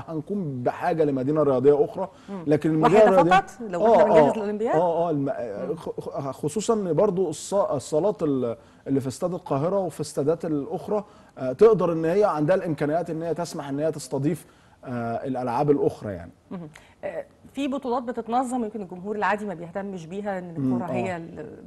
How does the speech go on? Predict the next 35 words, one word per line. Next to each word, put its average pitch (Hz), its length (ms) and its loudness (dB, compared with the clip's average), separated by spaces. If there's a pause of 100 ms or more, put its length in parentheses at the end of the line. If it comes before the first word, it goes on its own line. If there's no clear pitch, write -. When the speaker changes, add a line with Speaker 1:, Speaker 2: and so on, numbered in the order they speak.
(140)
Speaker 1:
هي 156 180 4
اللي 147 120 4
شاغلة 151 300 2
الرأي 147 200 4
Speaker 2:
هي 147 40 4
Speaker 1:
العام 208 160 2
Speaker 2:
اللي - 100 -2
شاغلة - 200 -2
Speaker 1:
فعلًا. 202 80 -4
Speaker 2:
الرأي 180 240 -6
العام. 156 140 -6 (120)
عندك 233 120 -6
حق، 214 120 -4
آه، 180 640 -6
أشرت 214 280 -8
لكرة 196 300 -12
الريشة، 208 360 -8
أشرت 185 560 -6
لبطولات 175 480 -10 (360)
كثيرة 214 300 -8
مقامة، 214 500 -4 (240)
Speaker 1:
مم. 117 200 -4
Speaker 2:
ومنها 202 300 -8
كمان 196 340 -8
الرماية 190 640 -8 (180)
اللي 175 100 -12
Speaker 1:
مم. 123 140 -6
Speaker 2:
بيقام 196 220 -6
فيها 196 160 -8
بطولات 175 320 -10
دولية. 165 340 -10
إيه 311 160 -2
ال-، 226 240 -4
إيه 262 160 -6
ال-، 262 200 -4